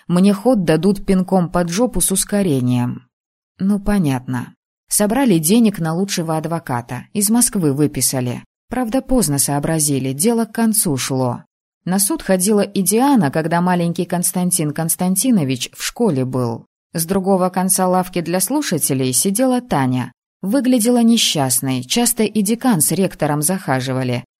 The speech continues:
постаревшие, но довольные. Их внуки специальным образом допрашивались.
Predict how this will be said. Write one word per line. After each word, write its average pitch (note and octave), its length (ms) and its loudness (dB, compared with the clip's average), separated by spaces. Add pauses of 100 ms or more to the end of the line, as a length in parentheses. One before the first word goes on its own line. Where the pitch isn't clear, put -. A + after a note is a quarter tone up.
постаревшие, D3+ 920 -4 (120)
но A3 180 0
довольные. C3+ 800 -2 (200)
Их G3+ 160 2
внуки A#3+ 400 0
специальным A#3 720 2
образом G#3+ 480 2
допрашивались. B2+ 920 -2